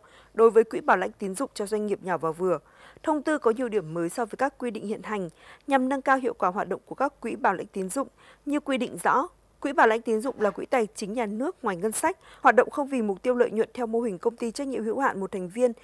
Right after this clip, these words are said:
do nhà nước nắm giữ một trăm phần trăm vốn điều lệ. Quỹ bảo lãnh tín dụng tự chủ về tài chính,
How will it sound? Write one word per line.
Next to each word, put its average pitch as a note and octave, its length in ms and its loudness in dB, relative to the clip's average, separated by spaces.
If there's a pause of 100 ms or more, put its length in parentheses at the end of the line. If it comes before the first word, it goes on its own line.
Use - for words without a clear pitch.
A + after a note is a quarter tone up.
(160)
do C#4+ 80 0
nhà C4+ 200 2
nước A3 420 -4
nắm G3+ 180 -4
giữ A#3 140 -10
một C4+ 180 -6
trăm B3 140 -6
phần A#3 120 -6
trăm A3+ 200 -6
vốn F#3+ 160 -6
điều A#3 120 -2
lệ. G#3 180 2 (540)
Quỹ C4+ 120 -6
bảo C4 140 6
lãnh G3+ 120 2
tín G#3+ 200 -4
dụng A#3+ 200 -8
tự B3+ 180 -8
chủ A3 140 -8
về F3+ 180 -4
tài F3+ 160 -2
chính, G3+ 260 -8